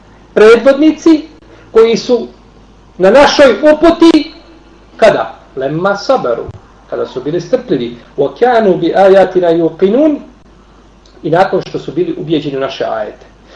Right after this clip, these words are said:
Pa su ove dvije stvari bitne za čovjeka, za ko želi biti lider i predvodnik, mora, znači, biti strpljiv i mora biti ubijeđen u Allahove, tebarake wa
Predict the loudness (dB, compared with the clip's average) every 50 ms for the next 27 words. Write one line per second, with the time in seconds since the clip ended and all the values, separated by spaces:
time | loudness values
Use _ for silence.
0 | -14 -6 -2 -2 -2 2 4 4 4 6 6 4 4 4 4 4 4 4 4 2
1 | 0 2 4 4 4 4 2 0 0 -4 -6 -8 -10 -14 -14 -16 -18 -20 -20 -20
2 | -20 _ _ _ _ _ _ _ _ _ _ -2 -2 0 2 4 2 4 6 4
3 | 4 2 0 -4 -4 -6 -12 -18 -20 -20 _ -4 -2 -2 -2 -2 -6 -12 -12 _
4 | -2 0 2 4 4 4 4 2 2 2 2 2 2 4 4 4 6 4 4 2
5 | 2 -2 -4 0 4 4 4 4 4 2 2 2 0 0 -2 -4 -18 -20 -8 0
6 | 2 4 6 6 4 4 2 0 0 -2 -6 -8 -8 -8 -8 -6 -6 -6 -6 -4
7 | -6 -6 -6 -4 -4 -4 0 0 0 0 0 -2 -4 -6 -4 0 0 0 0 0
8 | -4 -4 -4 -8 -4 -4 -2 0 0 0 0 0 0 0 -2 -2 -2 -4 -2 0
9 | 0 0 0 -2 -4 -6 -8 -8 -8 -20 -20 -20 _ -10 -10